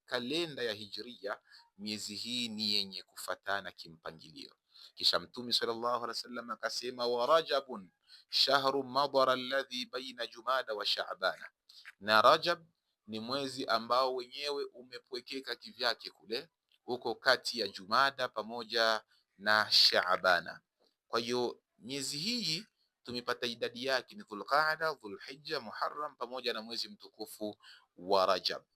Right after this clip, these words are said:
Mola Subhanahu wa Ta'ala alipata kutuambia haya anayoyathibitisha Bwana Mtume sallallahu alayhi wa ala alihi wa sahbihi wa sallam. Na kama tunavyojua, tupo katika moja ya miezi mitukufu,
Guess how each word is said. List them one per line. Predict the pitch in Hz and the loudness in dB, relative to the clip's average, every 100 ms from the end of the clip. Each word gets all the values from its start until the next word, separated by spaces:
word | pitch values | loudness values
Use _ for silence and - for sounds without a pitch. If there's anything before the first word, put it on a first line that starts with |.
| _ - - _ | _ -14 -14 _
Mola | 110 120 202 214 180 | -6 0 2 2 0
Subhanahu | - 147 - 156 147 131 110 | -2 -2 2 2 2 -2 -4
wa | 110 | -4
Ta'ala | 101 90 87 - _ _ _ _ _ _ _ _ _ _ - - _ | -2 0 -2 -4 _ _ _ _ _ _ _ _ _ _ -20 -20 _
alipata | - 123 135 196 208 160 | -4 -2 -4 -8 -6 -10
kutuambia | 139 135 131 143 123 95 - _ _ _ _ _ _ _ | -8 -6 -6 -6 -6 -6 -6 _ _ _ _ _ _ _
haya | - 131 156 147 - | 6 8 8 6 2
anayoyathibitisha | 127 120 113 - 104 - 135 - | 0 0 -2 -4 -20 -8 0 0
Bwana | 117 107 | 0 -4
Mtume | 98 - 123 135 131 | -8 -14 -18 -12 -8
sallallahu | - 101 98 98 123 104 | -6 -6 -6 -2 -2 -2
alayhi | 107 110 120 120 | -4 -4 -8 -12
wa | 117 | -10
ala | - 98 - | -8 -6 -2
alihi | 120 131 120 127 | -2 -2 -8 -16
wa | 120 110 | -10 -6
sahbihi | - - - 104 95 - | -4 -6 -12 -14 -14 -14
wa | 98 | -8
sallam. | - 85 80 - _ - - | -6 -6 -10 -16 _ -20 -14
Na | 120 | -6
kama | 147 139 | -4 -4
tunavyojua, | 135 117 113 110 123 | -6 -10 -10 -8 -8
tupo | - - 139 131 | -8 -16 -16 -14
katika | - - 113 110 | -14 -16 -10 -8
moja | 98 101 131 147 139 147 139 | -8 -8 -6 -6 -4 -2 -2
ya | 117 101 | -2 -8
miezi | 104 113 127 120 113 | -8 -8 -8 -10 -12
mitukufu, | 95 - - - 113 - - | -16 -20 -20 -12 -12 -10 -18